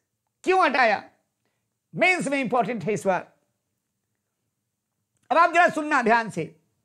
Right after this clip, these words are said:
मैं एक बड़ी अच्छी रोचक चीज बताता हूं आपको। कई साल पहले, देखो, आप लोग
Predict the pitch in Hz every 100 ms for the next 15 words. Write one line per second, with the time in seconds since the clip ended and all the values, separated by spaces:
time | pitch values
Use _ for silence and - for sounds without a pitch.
0 | _ _ _ _ _ _ _ _ _ _
1 | _ _ 180 302 349 269 285 320 - 311
2 | 247 262 285 - 254 233 220 226 208 208
3 | 196 - 165 - _ _ _ _ _ _
4 | _ _ _ _ _ _ _ _ _ _
5 | _ _ _ _ _ _ _ _ _ _
6 | _ _ _ _ _ _ _ - 359 349
7 | 359 - 285 277 262 240 226 220 151 -
8 | _ _ _ _ _ _ _ _ - 294
9 | 339 285 302 320 349